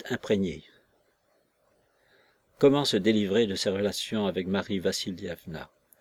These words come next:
Comment arriver à pouvoir de nouveau regarder en face le mari de cette femme et ses enfants ? Comment rompre son engagement avec Missy ?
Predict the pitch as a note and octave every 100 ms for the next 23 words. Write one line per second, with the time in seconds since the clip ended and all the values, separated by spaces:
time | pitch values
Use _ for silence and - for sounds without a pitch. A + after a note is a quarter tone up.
0 | - _ _ _ _ _ C3 B2+ A#2 G#2+
1 | A2 G#2+ G#2 - A2 A2 G2+ F#2+ G2+ F#2+
2 | G2 A2 A#2+ G#2 G#2+ G2 F#2+ - G#2+ -
3 | - F#2+ G#2+ A2 F#2+ F2+ - - - G2+
4 | G#2 G#2 G2+ _ _ - - G3+ F#3+ -
5 | - - _ _ _ _ _ _ - _
6 | _ _ _ - C#3 C3 G#2+ C3 B2+ -
7 | G2 A2 A2 G#2 G#2 F#2+ F#2 G#3+ G#2 F#2+
8 | C#3 G3 - -